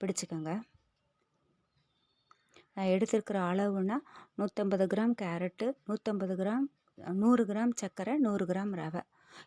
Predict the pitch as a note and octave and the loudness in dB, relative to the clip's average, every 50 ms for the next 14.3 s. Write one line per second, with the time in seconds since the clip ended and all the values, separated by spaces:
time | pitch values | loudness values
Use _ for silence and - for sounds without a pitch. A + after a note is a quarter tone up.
0 | _ - G3 - - G#3 G#3 G3 G3+ G#3 A#3 C4+ C#4+ B3 G3 F3+ F3+ G3+ G#3+ G#3+ | _ -6 -2 2 2 2 2 2 2 4 4 4 4 4 4 4 4 4 2 2
1 | - G3 F3+ - F#3 G3+ B3 B3 - G3+ F#3+ F#3+ G3+ G#3 G3 F#3 E3+ D#3+ E3+ F3+ | 0 -2 -4 -4 -2 -2 -2 0 0 0 0 0 0 0 -2 -2 -2 -2 -2 -2
2 | G3 G3 A3 A#3+ A#3+ G3+ F3 F3 F3 F#3 F#3 F3+ F3 E3+ E3 E3+ E3+ - F3 E3+ | -2 0 0 2 2 2 2 2 2 4 4 2 2 2 0 -2 -4 -2 -2 0
3 | F3 G#3 B3 B3+ - _ _ _ _ _ _ _ _ _ _ _ _ _ _ _ | 0 0 0 -2 -6 _ _ _ _ _ _ _ _ _ _ _ _ _ _ _
4 | _ _ _ _ _ _ _ _ _ _ _ _ _ _ _ _ _ _ _ _ | _ _ _ _ _ _ _ _ _ _ _ _ _ _ _ _ _ _ _ _
5 | _ _ _ _ _ _ - - _ _ _ - A#3+ A3+ A3+ A#3 A#3 - G#3+ G3+ | _ _ _ _ _ _ -20 -20 _ _ _ -2 2 2 2 2 2 2 0 2
6 | G3+ A#3 A#3+ - - G3 F#3 F#3 E3+ - - _ _ _ - F#3 F#3 F3 G#3 A3 | 2 2 0 0 0 -2 0 0 -2 -2 -6 _ _ _ -6 -4 -4 -2 -2 -2
7 | G#3 F3+ E3+ F3 F3+ F#3 - E3+ D#3+ F3 - _ - F#3+ F#3 F3 D#3+ - E3 E3 | 0 0 0 0 0 0 -2 -4 -4 -6 -6 _ -4 -2 -2 -2 -2 -4 -4 -2
8 | F#3+ A3 A#3 - _ _ _ _ _ _ _ _ _ _ _ _ _ _ _ _ | -2 -4 -6 -8 _ _ _ _ _ _ _ _ _ _ _ _ _ _ _ _
9 | _ _ _ _ _ _ _ _ _ _ - G3 G3+ A3+ A3+ - G#3 F#3 F#3 G3 | _ _ _ _ _ _ _ _ _ _ -4 -2 0 0 0 0 0 0 2 2
10 | G3+ F#3+ - G3+ G3+ A3 A3+ A3 G3 F#3 A3 G#3+ G3 G3 G#3 - A3 G#3 - F#3 | 0 -2 -2 0 0 0 2 2 2 2 2 4 4 2 2 2 0 -2 0 -2
11 | F3 F3+ E3+ D3+ E3+ E3+ F#3 F3+ F3 F3 E3+ E3 E3 - F3 G3 A#3 - _ _ | -2 -2 -2 -2 -2 -2 0 0 0 0 -2 -4 -6 -6 -6 -8 -8 -8 _ _
12 | _ _ _ _ _ _ _ _ _ _ _ _ _ _ _ _ _ _ _ _ | _ _ _ _ _ _ _ _ _ _ _ _ _ _ _ _ _ _ _ _
13 | _ _ _ _ _ _ _ _ _ _ _ _ _ _ _ _ _ _ _ _ | _ _ _ _ _ _ _ _ _ _ _ _ _ _ _ _ _ _ _ _
14 | _ _ - G3 F#3 G3 | _ _ -6 -2 -2 0